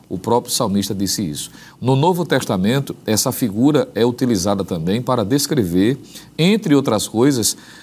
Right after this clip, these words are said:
o relacionamento entre a igreja, os que pertencem à igreja, e o seu Senhor, que é Cristo, uma vez que ele próprio se apresenta, isso por mais de uma vez, mas sobretudo em João capítulo dez, versículo dezesseis, quando ele diz que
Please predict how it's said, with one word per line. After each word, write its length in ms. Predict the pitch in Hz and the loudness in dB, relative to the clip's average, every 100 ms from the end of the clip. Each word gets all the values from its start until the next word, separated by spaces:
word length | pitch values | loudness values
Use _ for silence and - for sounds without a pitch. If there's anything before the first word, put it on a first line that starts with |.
| - | -6
o 100 | 104 | 0
relacionamento 1000 | 113 147 143 - 156 156 113 127 147 113 101 | 2 2 2 0 0 0 0 0 0 -4 0
entre 580 | 127 160 175 160 110 - | 2 4 2 2 0 0
a 140 | 95 | 0
igreja, 480 | 92 92 92 107 110 | 2 2 2 2 0
os 80 | 104 | -4
que 100 | 117 | -4
pertencem 540 | 113 95 127 156 - | -4 -2 -2 -2 -2
à 20 | |
igreja, 400 | 95 92 101 117 - - - | -2 0 0 -2 -8 -14 -4
e 80 | |
o 60 | 180 | -2
seu 220 | - 156 | 0 0
Senhor, 360 | 147 175 120 113 | 0 -2 -2 -2
que 120 | 135 | -2
é 60 | 139 | -2
Cristo, 400 | 101 82 - - - | -2 -2 -6 -12 -4
uma 160 | 110 95 | -2 0
vez 300 | 104 135 - | 2 2 0
que 100 | 113 | 2
ele 220 | 123 127 | 2 0
próprio 400 | - 107 139 139 | 0 0 0 -2
se 120 | - | -4
apresenta, 680 | 95 87 78 90 120 120 90 - - - - | -4 -4 -4 -2 -2 -4 -10 -12 -20 -18 -4
isso 220 | 98 - | -2 -2
por 160 | 95 87 | -4 0
mais 240 | 110 135 | 2 2
de 60 | 110 | 0
uma 120 | 90 | -2
vez, 220 | 85 107 | 0 0
mas 160 | 113 110 | 0 0
sobretudo 600 | 147 143 110 113 127 123 - - - - - | 0 2 0 2 0 0 -6 -18 -18 -14 0
em 140 | 107 | 2
João 280 | 113 113 131 | 4 2 0
capítulo 500 | 135 110 113 101 104 | 0 -2 -2 -2 -2
dez, 260 | 87 95 90 | 2 0 0
versículo 420 | 90 - 104 92 | -2 -4 -4 -4
dezesseis, 480 | 87 90 80 117 127 | -4 -4 -2 -2 -4
quando 200 | 143 135 | -2 0
ele 120 | 120 | 0
diz 240 | 107 127 | -2 -4
que 220 | - 127 | -4 -8